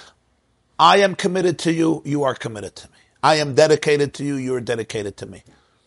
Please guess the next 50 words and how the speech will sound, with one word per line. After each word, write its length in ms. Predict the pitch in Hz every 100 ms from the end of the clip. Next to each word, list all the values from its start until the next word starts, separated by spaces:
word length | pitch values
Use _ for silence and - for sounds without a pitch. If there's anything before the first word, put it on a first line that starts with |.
| _ _
I 140 | 127 147
could 200 | 151 135
lean 300 | 160 170 160
on 160 | 147
you 180 | 160 170
a 60 | 160
thousand 400 | 165 160 143 143
percent. 360 | 151 160 147
You 100 | 131
can 220 | 131 139
lean 160 | 139 139
on 180 | 131 127
me 120 | 131
a 60 | 110
thousand 400 | 98 98 98 90
percent. 340 | - - - - _
We 140 | 143 156
can 160 | 156
trust 440 | 139 165 160 - 127
each 180 | 101
other. 220 | 107 90 - - -
There 160 | 170
is 80 | 160
a 60 | 151
loyalty. 680 | 151 147 165 151 131 - 117
There 140 | 117
is 80 | 113
a 60 |
dedication. 600 | 117 117 - 107 95 - - _
That's 220 | 185 -
the 100 | -
key. 380 | - 247 247 - _ _ _ _ _ _ _ _ _ _ _
The 60 | -
same 260 | - 202 202
is 80 |
true 140 | - 190
in 80 | 180
our 80 |
relationship 420 | 170 170 170 156 151
with 140 | 151
Hashem. 380 | 147 - 185 120
There's 180 | 131 -
Kabbalas 520 | 139 160 175 160 -
Ol 140 | 165
Malchus 500 | 151 185 170 - 156
Shamayim, 380 | 170 180 196 196 -
and 320 | 185 175 156
then 240 | 233 262
comes 320 | - 175 135
mitzvahs. 580 | 113 113 - 78 - -